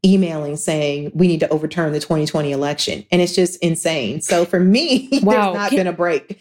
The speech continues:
Speaker 2: I, I so hear you. Can you talk me through what that, what, can you talk me through this experience? Because,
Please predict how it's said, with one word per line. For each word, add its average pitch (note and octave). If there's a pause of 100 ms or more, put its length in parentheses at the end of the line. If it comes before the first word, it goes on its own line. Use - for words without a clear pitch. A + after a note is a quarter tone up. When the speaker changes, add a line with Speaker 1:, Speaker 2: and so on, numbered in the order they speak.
(100)
Speaker 2:
I, A#3
I A3
so A#3
hear A3
you. G3
Can B3
you G4+
talk -
me F4
through B3+
what F#3+
that, F#3 (480)
what, E4+ (840)
can -
you G4
talk -
me D4+
through C4+
this A#3+
experience? G3
Because, E3+